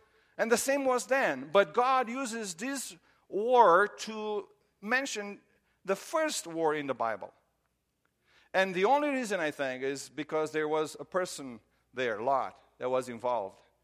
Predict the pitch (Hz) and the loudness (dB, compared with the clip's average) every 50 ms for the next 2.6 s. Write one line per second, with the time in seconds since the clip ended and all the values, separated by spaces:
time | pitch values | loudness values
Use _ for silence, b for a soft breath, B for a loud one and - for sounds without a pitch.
0 | _ _ _ _ _ _ _ _ _ _ _ _ _ _ _ _ _ - 147 165 | _ _ _ _ _ _ _ _ _ _ _ _ _ _ _ _ _ -2 -2 0
1 | 170 190 247 247 233 254 269 - 220 214 202 185 - - - - 175 180 190 185 | 0 0 2 4 6 8 8 6 4 0 -4 -4 -8 -16 -10 -2 0 2 4 4
2 | 175 165 139 156 165 156 151 147 143 135 131 | 2 2 2 2 2 4 4 4 4 2 0